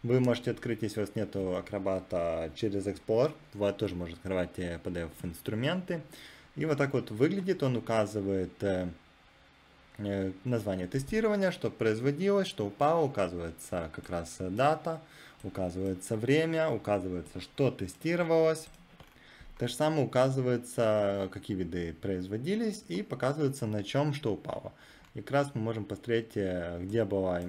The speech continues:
был error, где было предупреждение, ну, то, что, и еще там предупреждение.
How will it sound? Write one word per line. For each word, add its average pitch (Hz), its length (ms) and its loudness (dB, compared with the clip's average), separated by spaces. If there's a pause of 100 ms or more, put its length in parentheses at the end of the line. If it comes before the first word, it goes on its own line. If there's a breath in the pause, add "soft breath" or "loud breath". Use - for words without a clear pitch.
(100)
был 101 280 -2
error, 170 460 0 (680 loud breath)
где 107 140 4
было 101 180 4
предупреждение, 156 1200 0
ну, 196 100 -2
то, 131 100 -2
что, 104 180 -2
и 131 140 0
еще 120 360 2
там 110 100 -4
предупреждение. 92 760 -4